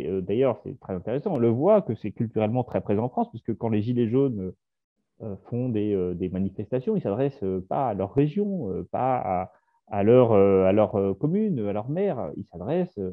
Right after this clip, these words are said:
à Macron directement, c'est-à-dire au président. Ça aussi, euh,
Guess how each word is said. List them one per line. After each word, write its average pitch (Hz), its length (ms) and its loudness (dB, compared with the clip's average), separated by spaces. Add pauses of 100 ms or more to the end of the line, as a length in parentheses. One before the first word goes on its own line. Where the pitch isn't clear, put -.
à 127 360 -4
Macron 127 380 -4
directement, 104 480 -6 (420)
c'est-à-dire 117 340 -2
au 160 100 6
président. 151 640 0 (720)
Ça 123 100 4
aussi, 190 480 0 (500)
euh, 107 380 -2